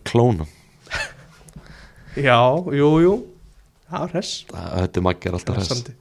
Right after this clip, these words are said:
Speaker 2: já.
Speaker 1: Mælum með að fólk tjekka á spánni, eitthvað svona leikur sem þú ert sérstaklega spenntur fyrir um helgina.
Speaker 2: Herru, sunnudagur er svona, ætlar aðeins meira en laugardagurinn,
Speaker 1: Já,
Speaker 2: ég
Speaker 1: það er náttúrulega
Speaker 2: viðurkenni það.
Speaker 1: rólegur laugardagur,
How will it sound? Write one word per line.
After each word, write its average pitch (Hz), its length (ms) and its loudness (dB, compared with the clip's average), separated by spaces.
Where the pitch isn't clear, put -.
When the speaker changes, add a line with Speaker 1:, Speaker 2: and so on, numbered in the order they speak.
Speaker 2:
já. 110 120 -10
Speaker 1:
Mælum 107 260 -2
með 104 80 2
að 101 160 -6
fólk 107 240 -8
tjekka 101 240 -6
á - 40 -14
spánni, 113 280 2
eitthvað 101 300 0
svona 104 140 6
leikur 123 420 6
sem 127 120 2
þú 127 80 2
ert 127 180 -14
sérstaklega 127 480 -2
spenntur 135 340 -4
fyrir 143 300 -2
um 143 100 -4
helgina. 147 340 -6
Speaker 2:
Herru, 127 160 0
sunnudagur 143 680 2
er 127 100 -6
svona, 135 240 -2
ætlar 135 340 -4
aðeins 135 220 0
meira 131 400 2
en 135 100 0
laugardagurinn, 131 640 2
Speaker 1:
Já, 139 80 0
Speaker 2:
ég 123 80 0
Speaker 1:
það 98 60 -4
er 98 40 -2
náttúrulega 101 140 0
Speaker 2:
viðurkenni 123 340 2
það. 151 220 -6
Speaker 1:
rólegur 117 480 4
laugardagur, 110 520 2